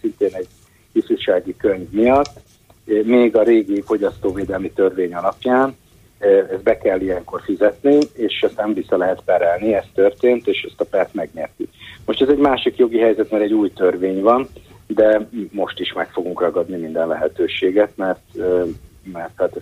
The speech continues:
tényleg egy extrém kirívó dolog, és hát közben pedig, ö, hát azért két érdekes, ö, helyzetre hadd hívjam fel a figyelmet. Egyrészt, hogy ez egy olyan könyv,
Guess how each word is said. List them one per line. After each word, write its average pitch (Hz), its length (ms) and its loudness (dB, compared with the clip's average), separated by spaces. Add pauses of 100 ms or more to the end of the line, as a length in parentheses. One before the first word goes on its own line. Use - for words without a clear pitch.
tényleg 82 260 0
egy 80 120 -2
extrém 85 460 -6 (480)
kirívó 85 400 -8
dolog, 120 380 2 (380)
és - 180 -4
hát 104 160 -2
közben 113 420 0
pedig, 107 420 0 (140)
ö, 110 100 -4
hát 104 260 0
azért 107 180 -8
két 117 240 2 (640)
érdekes, - 680 -8
ö, 104 320 -4
helyzetre 107 440 2
hadd 104 200 2
hívjam 95 240 -6
fel 95 120 -4
a 87 40 0
figyelmet. 80 440 -10
Egyrészt, 143 280 4
hogy 107 140 0
ez 95 100 0
egy 98 140 -2
olyan 113 300 2
könyv, 139 300 0